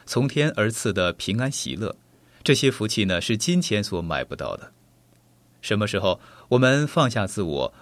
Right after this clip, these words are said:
我们愿意顺服神，走在神的道路中，我们自然能够享受到神所给我们的福气，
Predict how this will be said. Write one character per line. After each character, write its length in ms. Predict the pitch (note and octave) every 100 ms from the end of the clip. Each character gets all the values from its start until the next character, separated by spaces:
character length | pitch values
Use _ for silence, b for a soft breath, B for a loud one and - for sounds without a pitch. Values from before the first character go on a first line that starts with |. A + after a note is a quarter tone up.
| -
我 100 | C#3
们 120 | F#3
愿 220 | G3+ D#3
意 100 | D#3+
顺 220 | B2 C#3
服 100 | A2
神， 400 | G#2 F2 E2+ G#2 B B
走 220 | - C#3+
在 180 | C#3+ F3+
神 160 | - C3+
的 80 |
道 280 | C3+ F#3+ D#3
路 160 | F2+ D#2
中， 260 | B2 C3 - b b b
我 80 | C3+
们 160 | D#3+
自 160 | D#3+ A#3
然 160 | D#3+
能 120 | C3+ A#2+
够 120 | A2+
享 300 | - F#2 F2+
受 140 | G#2
到 180 | F#2 E2+
神 240 | - A#2
所 220 | E3 F2+ D#2+
给 180 | F#2+
我 140 | G#2+ D2+
们 100 | C#2
的 80 | D2
福 180 | -
气， 280 | D2 - B1+